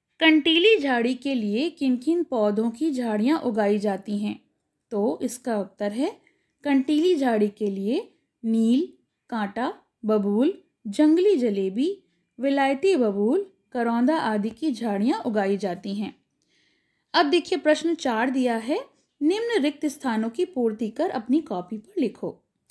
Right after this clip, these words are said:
पहला है क, बाग की सुरक्षा एक मीटर चौड़ी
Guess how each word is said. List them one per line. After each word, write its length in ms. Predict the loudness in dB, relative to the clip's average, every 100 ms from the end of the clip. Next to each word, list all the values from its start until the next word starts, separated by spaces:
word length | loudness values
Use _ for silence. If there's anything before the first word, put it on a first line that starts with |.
| _ _ _ _
पहला 260 | 0 4 2
है 360 | 2 -2 -4 -4
क, 300 | -2 -2 -8 _ _ _ _ -8
बाग 360 | 0 2 2 0 -2
की 100 | -4
सुरक्षा 540 | 0 -2 -2 -4 -4
एक 300 | -2 -2 0
मीटर 320 | -2 -2 -2 -4
चौड़ी 600 | -2 -2 0 0 -2